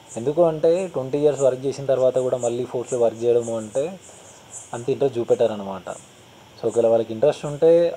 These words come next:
ఆర్మీలోనే promotion తీసుకొని ఆటోమేటిక్గా అటే continue అయిపోతూ ఉంటుండే. But, ఆ, ఈ పోస్టులకైతే వెళ్ళరు. ఒకవేళ వాళ్ళకి ఇంకా interest ఉండి promotion రాలేదు అయినా పోస్ట్లో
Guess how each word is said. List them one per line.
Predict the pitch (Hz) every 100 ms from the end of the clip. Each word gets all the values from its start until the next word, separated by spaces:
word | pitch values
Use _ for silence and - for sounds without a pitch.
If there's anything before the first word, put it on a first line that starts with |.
| 113
ఆర్మీలోనే | 120 135 135 139 147
promotion | 123 123 143 131 131
తీసుకొని | 123 139 135 156 170 175 226 120
ఆటోమేటిక్గా | 113 117 127 123
అటే | 107 120
continue | 110 120 127
అయిపోతూ | 117 127 117 117 113
ఉంటుండే. | 107 113 165 - - - - - - - - 127
But, | 131 127 139
ఆ, | 135 135 127 - -
ఈ | 170
పోస్టులకైతే | 180 165 190 190 180
వెళ్ళరు. | 147 139 120
ఒకవేళ | 120 120
వాళ్ళకి | 127 127 123
ఇంకా | 127 165 151
interest | 151 147 156
ఉండి | 156 143
promotion | 127 139 175 151 131
రాలేదు | 139 143 143 143 -
అయినా | 127 135 -
పోస్ట్లో | 123 147